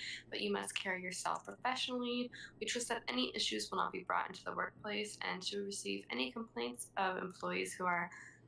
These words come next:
um, slandering, assaulting, or harassing one another, termination is likely. And then off the premises, while we understand that what you do outside the venue is entirely up to you, um, should you become recognizable as an employee for V U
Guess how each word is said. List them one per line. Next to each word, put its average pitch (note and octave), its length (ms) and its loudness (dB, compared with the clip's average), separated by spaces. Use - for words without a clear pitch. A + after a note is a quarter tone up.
um, F3 360 6
slandering, D4 540 6
assaulting, A#3+ 480 2
or A3 100 6
harassing G3+ 580 4
one G3 140 -2
another, G3 360 -4
termination F3+ 600 -10
is - 220 -10
likely. C4+ 640 -4
And G#3+ 160 -2
then G3+ 540 4
off - 180 4
the - 120 -4
premises, G3+ 600 -2
while F3+ 160 4
we F#3+ 200 -2
understand F#3 800 -4
that F#3 280 0
what - 140 0
you F#3+ 120 -2
do F#3+ 140 -2
outside - 320 0
the F3+ 80 -6
venue F2+ 640 -4
is - 140 -4
entirely D4+ 640 0
up - 100 -8
to G#3 60 -10
you, F#3 420 -2
um, F#3+ 360 4
should - 160 -2
you A3+ 80 -4
become A#3+ 340 -2
recognizable G#3 560 -2
as F#3 160 -2
an F#3+ 60 -6
employee F#3 460 0
for F3+ 260 -6
V F#3 60 -4
U F3+ 400 0